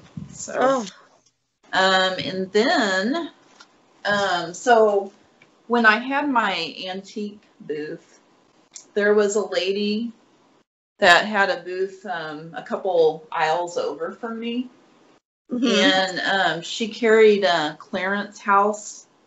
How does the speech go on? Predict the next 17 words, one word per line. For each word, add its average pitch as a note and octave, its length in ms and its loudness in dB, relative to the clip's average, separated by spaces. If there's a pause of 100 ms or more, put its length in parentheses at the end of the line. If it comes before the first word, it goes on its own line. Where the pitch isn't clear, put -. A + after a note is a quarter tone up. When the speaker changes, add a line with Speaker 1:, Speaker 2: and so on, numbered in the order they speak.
(120)
Speaker 1:
fabrics. E3+ 800 -4 (1200)
Um, F3+ 400 -2
and G3 140 -4
they G3+ 120 -2
were G3+ 120 2
just, G#3 240 -6
like, G3 180 -4
examples E3 760 -8
of A3 180 0
it. B3+ 280 0 (1120)
But A3+ 500 6
I G#3+ 300 -6
found, G3+ 840 -10 (540)
this G#3+ 240 -6
is G#3+ 120 -8
all G#3+ 400 2
linen. F#3+ 540 -8